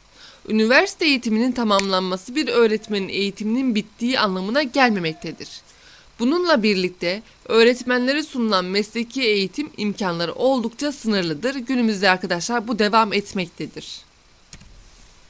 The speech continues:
Öğretmen yetiştirme. Öğretim elemanlarının nicelik ve nitelik sorunu fiziksel koşullar. Sınıfların kalabalık olması, uygulama okulu, üniversite işbirliği sorununu ortaya çıkartıyor.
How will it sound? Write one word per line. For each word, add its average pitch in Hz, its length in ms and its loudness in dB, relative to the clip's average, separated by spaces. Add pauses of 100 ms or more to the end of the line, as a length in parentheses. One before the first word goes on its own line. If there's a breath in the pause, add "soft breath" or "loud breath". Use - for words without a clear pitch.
(680 loud breath)
Öğretmen 339 540 4
yetiştirme. 202 760 -2 (600 loud breath)
Öğretim 339 440 4
elemanlarının 214 680 2
nicelik 262 380 -2
ve 262 40 0
nitelik 240 360 0
sorunu 220 540 -4 (100)
fiziksel 311 520 2
koşullar. 165 520 -4 (920 loud breath)
Sınıfların 294 800 2 (140)
kalabalık 226 520 2
olması, 202 500 0
uygulama 269 540 4
okulu, 202 540 0
üniversite 233 500 2
işbirliği 208 500 -2
sorununu 190 460 -2
ortaya 160 320 -4
çıkartıyor. 165 720 -8